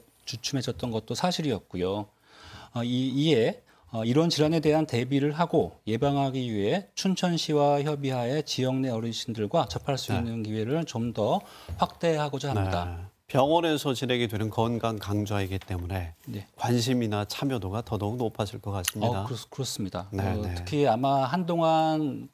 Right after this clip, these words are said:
Speaker 1: 그 모임을 못 가지셨기
Speaker 2: 네.
Speaker 1: 때문에 어르신들의 열기는 정말 뜨거웠습니다.
Speaker 2: 그렇군요. 자, 어떤 분들께서는 시립 국립요양병원으로도 알고 있는데요.
Speaker 1: 네.
Speaker 2: 네, 설립된 지 십 년이 좀 넘었습니다.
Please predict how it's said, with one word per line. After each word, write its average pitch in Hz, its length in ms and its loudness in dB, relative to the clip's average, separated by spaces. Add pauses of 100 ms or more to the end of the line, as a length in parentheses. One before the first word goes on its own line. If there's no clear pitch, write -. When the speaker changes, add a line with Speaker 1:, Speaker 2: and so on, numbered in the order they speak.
Speaker 1:
그 104 380 -4
모임을 139 340 2
못 110 240 -4
가지셨기 117 500 -6 (120)
Speaker 2:
네. 101 140 0
Speaker 1:
때문에 104 440 -2 (440)
어르신들의 139 600 0
열기는 110 340 -2
정말 123 320 -6
뜨거웠습니다. 101 720 -8
Speaker 2:
그렇군요. 95 460 -6 (400)
자, 147 160 4
어떤 151 300 2
분들께서는 160 560 2
시립 175 640 2
국립요양병원으로도 170 1500 2
알고 120 300 2
있는데요. 120 640 0
Speaker 1:
네. 101 120 -10 (300)
Speaker 2:
네, 107 240 2
설립된 180 460 -2
지 185 80 -4
십 190 140 -6
년이 175 200 -2
좀 180 200 -4
넘었습니다. 135 720 -2